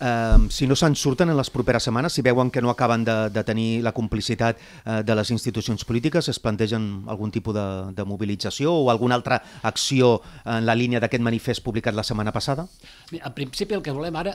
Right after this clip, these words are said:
Speaker 2: de moment farem... La primera línia és que la gent ho sàpiga, perquè és sorprenent
Speaker 1: Difondre el tema.
Speaker 2: Difondre el tema. Ara, avui en dia, el nostre manifest, ahir la nit vam tancar amb més de sis-centes adhesions,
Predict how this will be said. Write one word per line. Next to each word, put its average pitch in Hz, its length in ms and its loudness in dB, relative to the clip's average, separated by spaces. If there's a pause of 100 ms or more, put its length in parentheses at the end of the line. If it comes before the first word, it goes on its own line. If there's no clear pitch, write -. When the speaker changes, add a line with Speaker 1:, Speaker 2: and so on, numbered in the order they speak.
Speaker 2:
de 143 140 -8
moment 165 240 -4
farem... 156 320 -8 (240)
La 139 160 -14
primera 170 260 -4
línia 190 300 -2
és - 160 -6 (640)
que 143 80 -4
la 127 100 -4
gent 156 160 -4
ho 143 60 -6
sàpiga, 90 400 -14 (880)
perquè 131 400 0
és - 140 -2 (100)
sorprenent 151 640 2
Speaker 1:
Difondre 135 320 6
el 113 80 2
tema. 92 240 -2
Speaker 2:
Difondre 101 300 -4
el 90 80 -16
tema. 90 100 -20
Ara, 147 160 2
avui 180 160 4
en 190 80 2
dia, 190 160 0
el 139 160 0
nostre 175 240 2
manifest, 160 400 2
ahir 131 240 4
la 160 160 -2
nit 170 160 -4
vam 147 160 -4
tancar 127 320 -4
amb 127 160 -4
més 151 160 0
de 135 80 -6
sis-centes 131 400 -4
adhesions, 98 600 -10